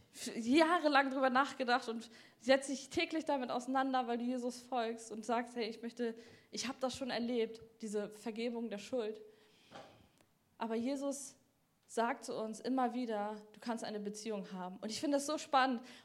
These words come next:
Heute Abend, wenn ihr nach Hause kommt, ne, lest noch mal alle so die Auferstehungsgeschichte und danach, was passiert. Super spannend. Jesus geht und begegnet einzelnen Menschen, weil diese Frauen, die am Grab waren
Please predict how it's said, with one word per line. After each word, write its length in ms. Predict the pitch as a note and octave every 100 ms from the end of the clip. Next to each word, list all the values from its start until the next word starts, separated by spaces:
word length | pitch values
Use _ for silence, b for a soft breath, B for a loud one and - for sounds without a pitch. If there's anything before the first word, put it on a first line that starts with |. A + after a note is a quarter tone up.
| -
Heute 380 | C#4 E4 C#4+ -
Abend, 220 | B3+ A#3
wenn 100 | A3
ihr 60 |
nach 160 | A3 G#3+
Hause 240 | A3+ G#3+
kommt, 320 | G3+ F#3+ F3 G3+
ne, 180 | B3 - B B
lest 240 | - C#4 C#4
noch 100 | C4
mal 200 | B3+ -
alle 460 | B3+ D4+ D#4 D4
so 140 | C4 B3
die 160 | A3+
Auferstehungsgeschichte 1300 | - B3 B3+ G#3 - G3 F#3+ - G3+ - A3 - C4 G#4+ B B
und 160 | - A3
danach, 480 | B3 C4+ D#4+ F4+ -
was 180 | C4 -
passiert. 640 | C#4 C4+ D4 B3 F#2+ - B B B
Super 520 | - - F#4 F#4 D4+
spannend. 640 | D#4+ - C4+ B3+ F#3 F3 - b b b
Jesus 840 | - D4+ G4+ D#4 C4 D4+ F#4 - - b b b _
geht 440 | C4+ D#4+ F#4+ - - -
und 160 | A3+ A3 -
begegnet 640 | G3+ A3+ G3+ D4 D#4 C#4+
einzelnen 380 | - A#3 A#3 G#3+
Menschen, 320 | G#3 G#3 G3+
weil 140 | G3 B3
diese 160 | C#4+
Frauen, 400 | - - E4+ E4+
die 160 | C#4 -
am 120 | C4
Grab 440 | B3 B3 D4+ - G#3
waren 320 | G3 A3